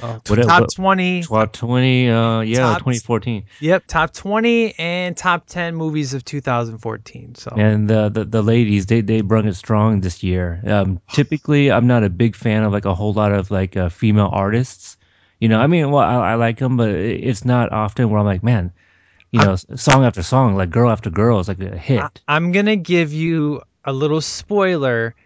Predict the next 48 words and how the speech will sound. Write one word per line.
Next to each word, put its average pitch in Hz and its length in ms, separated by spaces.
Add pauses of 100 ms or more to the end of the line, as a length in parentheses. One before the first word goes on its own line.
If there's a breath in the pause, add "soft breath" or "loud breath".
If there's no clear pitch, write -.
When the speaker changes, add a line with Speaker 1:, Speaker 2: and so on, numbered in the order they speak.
(160)
Speaker 2:
Mm-hmm. 104 260
Speaker 1:
and 151 200
my 135 180
top 175 560
three 208 240
songs 160 580
of 160 80
the 143 100
year 143 480
are 127 180
female. - 580 (420)
Speaker 2:
Uh, 113 100
mi-, 107 200
mine 110 280
probably 143 420
is 143 140
too. 185 380 (180)
You, 113 140
Speaker 1:
Yep. 135 140
Speaker 2:
you 113 60
know, 107 220
there, 113 180
there, 110 180
there's 113 200
a, 110 380 (480 loud breath)
um, 98 500 (320)
and 120 160
I 123 100
think 131 220
some 131 180
of 120 60
the 101 80
guy 101 340
songs 101 380
that 104 80
I've 98 160
liked 98 300
this 98 240
year, 95 140
I 98 100
don't 110 120
even 95 140
know 95 120
their 92 100
names. 95 440
<laughs> - 500
Speaker 1:
And, 208 680 (420)
and 147 540